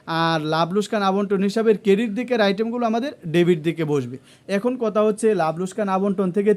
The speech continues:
দুইটা জিনিস আমাদের অংশীদারদের মূলধন হিসাব বা চলতি হিসাবের মধ্যে আসবে না। এক নম্বরে হচ্ছে ঋণের সুদ, দুই নম্বরে হচ্ছে নেট লাভ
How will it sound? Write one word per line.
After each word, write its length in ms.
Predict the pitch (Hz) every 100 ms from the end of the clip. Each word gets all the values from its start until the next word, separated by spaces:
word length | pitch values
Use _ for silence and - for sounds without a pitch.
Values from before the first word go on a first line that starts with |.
| -
দুইটা 380 | 151 170 208 226
জিনিস 300 | 214 240 262
আমাদের 320 | 196 185 220 254 - -
অংশীদারদের 640 | 170 185 214 214 220 240 226
মূলধন 360 | 175 185 208
হিসাব 240 | 220 233 190
বা 100 | 180
চলতি 320 | 208 208 185
হিসাবের 260 | 170 185
মধ্যে 200 | 180 170
আসবে 300 | 170 160 131
না। 80 | 147
এক 140 | 165 170 185
নম্বরে 280 | 180 202
হচ্ছে 240 | 220 220 220
ঋণের 300 | 170 190 202
সুদ, 220 | 202 254 - - _ 151
দুই 120 | 180
নম্বরে 260 | 185 165
হচ্ছে 180 | 165 165 160 147
নেট 320 | 160 202 196
লাভ 200 | 160 139